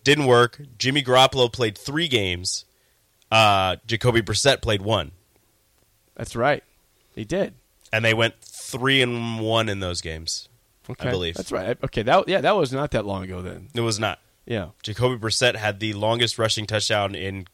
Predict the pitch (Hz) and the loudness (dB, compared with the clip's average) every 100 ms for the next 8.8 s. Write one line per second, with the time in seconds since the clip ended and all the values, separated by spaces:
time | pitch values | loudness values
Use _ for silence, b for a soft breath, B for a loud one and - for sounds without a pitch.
0 | _ - - 113 - - 95 123 - 165 | _ -8 -2 -2 -2 -8 -2 0 6 4
1 | 127 104 92 - b - 110 - 110 - | 6 2 0 -6 b -8 -2 2 2 2
2 | 92 - 90 - 78 143 156 165 127 107 | -4 -4 -6 -6 -2 2 4 2 0 -2
3 | 92 b b _ - 117 117 104 - - | -6 b b _ 2 2 4 -2 -4 -16
4 | - 120 104 98 95 160 - 202 165 - | -8 -6 -4 -4 0 0 4 4 4 4
5 | 175 - 123 104 92 139 123 113 113 104 | 4 4 0 0 2 2 4 4 2 4
6 | 98 104 - - 117 170 220 240 220 202 | 2 2 -2 -2 0 2 0 2 2 2
7 | 175 190 196 185 170 131 151 123 151 143 | 2 0 0 0 0 0 0 0 0 -2
8 | - 165 139 92 92 117 127 | -2 -2 -2 -4 0 4 4